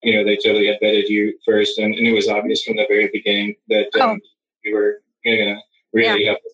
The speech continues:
Speaker 1: be successful, and you, you really were gonna do everything needed. And, uh, honestly, I don't think other coaches would have taken us on if they knew about, you know, our challenges, hardly any money and hardly any time, right? I mean, it seemed like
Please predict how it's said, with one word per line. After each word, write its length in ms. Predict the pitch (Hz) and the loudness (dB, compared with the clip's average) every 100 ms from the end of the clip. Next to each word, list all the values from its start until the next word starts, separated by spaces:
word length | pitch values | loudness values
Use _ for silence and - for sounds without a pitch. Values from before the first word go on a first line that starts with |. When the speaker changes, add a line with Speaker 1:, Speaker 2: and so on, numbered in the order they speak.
| _ | _
Speaker 1:
be 60 | - | -6
successful, 540 | - - 113 - 117 | -4 0 0 0 0
and 120 | 107 104 | 0 2
you, 160 | 104 - | 0 -2
you 120 | 107 | -2
really 360 | 107 107 101 - - | 0 2 0 -4 -4
were 100 | 107 | -2
gonna 180 | 113 107 | 0 2
do 120 | 110 | 2
everything 440 | 113 117 113 113 110 | 2 0 0 -2 0
needed. 300 | 113 113 110 | 0 0 0
And, 220 | 110 107 - | -2 -2 -4
uh, 40 | 90 - | -6 -2
honestly, 460 | - 117 - 117 | 0 0 0 0
I 60 | 113 | 2
don't 160 | 117 117 | 0 -2
think 260 | 117 113 - _ _ _ _ - | 0 -2 -4 _ _ _ _ -4
other 240 | 110 113 110 | 0 2 2
coaches 320 | 120 117 104 | 2 2 0
would 120 | 110 | 2
have 120 | 113 - | 0 0
taken 300 | 113 113 113 | 0 0 -2
us 140 | 110 | -2
on 180 | 120 110 | -4 -2
if 100 | 104 | -4
they 100 | 110 | -4
knew 180 | 107 107 | -2 -2
about, 260 | 107 107 107 | 0 0 -2
you 100 | 113 | -2
know, 180 | 107 107 107 - | -2 -2 -4 -4
our 80 | |
challenges, 540 | 104 113 113 110 107 110 113 - | -4 -2 0 0 0 -2 -6 -6
hardly 300 | - 113 113 110 | -2 0 0 0
any 100 | 113 | 0
money 220 | 113 110 | 0 0
and 80 | 110 | -2
hardly 280 | 110 110 113 | -6 -2 0
any 220 | 113 107 _ _ _ - | -2 -4 _ _ _ -4
time, 320 | 123 110 107 | 0 0 2
right? 220 | 110 113 | 2 2
I 60 | 107 | 0
mean, 180 | 110 | 0
it 80 | 107 | -2
seemed 240 | - 117 113 | 0 0 2
like 160 | 107 | 2